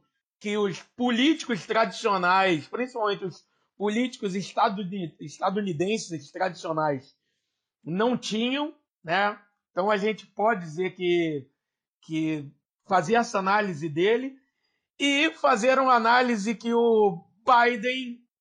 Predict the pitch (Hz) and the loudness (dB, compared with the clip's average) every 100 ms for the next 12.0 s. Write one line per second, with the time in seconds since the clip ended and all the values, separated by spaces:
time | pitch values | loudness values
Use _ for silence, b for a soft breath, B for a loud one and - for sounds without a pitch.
0 | _ _ _ _ - 226 240 247 233 196 | _ _ _ _ -2 4 4 4 2 2
1 | 151 - _ _ - 202 226 214 175 240 | 0 -6 _ _ -2 0 2 2 4 2
2 | 220 - 226 220 214 220 196 175 135 - | 2 -2 0 2 2 2 4 4 0 -8
3 | _ _ _ _ _ 220 220 175 196 262 | _ _ _ _ _ 2 4 2 2 2
4 | 277 262 208 185 190 - 180 - _ _ | 4 4 4 2 0 -2 -4 -4 _ _
5 | _ - 220 - 254 226 220 262 294 254 | _ -8 -6 -4 4 6 6 4 4 0
6 | - 185 196 220 208 196 196 202 175 185 | -2 -4 -2 -2 -2 -4 -4 -2 -2 -4
7 | - 160 _ _ _ _ _ _ _ 165 | -8 -16 _ _ _ _ _ _ _ 0
8 | 180 180 175 170 160 160 135 175 180 170 | 4 4 4 4 4 0 -2 2 4 4
9 | 165 185 185 185 165 185 190 214 247 247 | 2 4 4 4 2 2 4 4 4 0
10 | _ _ _ _ _ _ 220 220 220 220 | _ _ _ _ _ _ 2 2 4 2
11 | 214 220 190 185 202 208 196 185 220 | 4 4 2 2 4 4 2 -2 -4